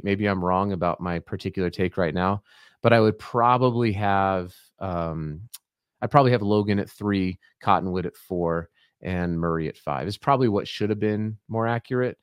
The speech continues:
And so, uh, you know, I put this out on Instagram as well. I've actually emailed and called, uh, <laughs> the, the head coach up at Logan, have him come on the podcast, 'cause I just want, I wanna hear more about his team. I wanna hear more about his season.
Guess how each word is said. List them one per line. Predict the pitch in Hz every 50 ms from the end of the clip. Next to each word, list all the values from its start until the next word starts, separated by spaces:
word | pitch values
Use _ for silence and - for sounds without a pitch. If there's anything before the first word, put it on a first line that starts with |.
| _ - - _ _ _ _
And | - 90 90
so, | 82 - - 101 101 95 92 92 90 90 87 -
uh, | - - 90 85 82 82 82 80 80 80 87 _ _ _ _ _ _
you | 104 95
know, | 87 80
I | 80 95 92 - _ _ - _
put | - 165 156 -
this | 151 139 -
out | 135 135 135
on | 127 120
Instagram | 120 117 - 123 120 120 113 110
as | 101 104
well. | 107 107 107 107 104 104 104 - _ _ -
I've | 113
actually | 110 - 123 -
emailed | - 135 135 135 139 135 131 131 110 104
and | 90 -
called, | - - - 104 110 120 131 135 139 - _ - - - _ _ _
uh, | - 98 95 92
<laughs> |
the, | 92 107 - - _ _
the | 131
head | 113 123 123 123
coach | - 127 113 117 117 - - _ - - - - - - _ -
up | 107 104 110
at | 92
Logan, | 101 101 101 104 101 104 92
have | 101 98
him | 95
come | - 113 98
on | 95 92
the | 92 82
podcast, | - 101 90 87 82 - 98 92 92 90 -
'cause | - -
I | 143 151
just | 160 156 -
want, | 160 -
I | -
wanna | 139 151 143
hear | 147 147 139
more | 135 139 135
about | 127 135 127
his | 120 - -
team. | - 139 147 127
I | 101
wanna | 92 95
hear | 95 98
more | 101 101
about | 92 98 95
his | 92 85 -
season. | 110 113 110 117 113 110